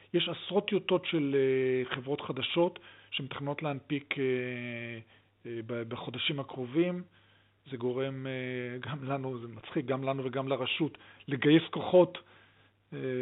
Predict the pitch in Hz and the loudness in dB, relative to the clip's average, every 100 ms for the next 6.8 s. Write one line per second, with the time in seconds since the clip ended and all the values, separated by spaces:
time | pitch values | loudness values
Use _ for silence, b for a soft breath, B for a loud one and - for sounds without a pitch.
0 | 135 160 139 147 127 - 127 127 123 120 | 4 4 6 2 2 -2 -2 -2 0 -2
1 | - 139 131 135 127 120 139 - - 131 | 0 4 6 6 4 2 0 0 -2 0
2 | 123 123 123 - - - - 135 135 156 | 0 -2 -6 -4 -4 -4 -4 -4 0 4
3 | 196 220 b b b b b - 135 139 | 4 2 b b b b b -18 -4 2
4 | 139 139 139 143 143 143 143 143 143 143 | 4 4 2 -2 -8 -8 -8 -10 -10 -10
5 | 151 - - 143 147 151 175 208 180 196 | -10 -10 -6 2 8 8 8 6 8 8
6 | 202 196 196 254 - 175 - | 8 6 6 2 2 -2 -2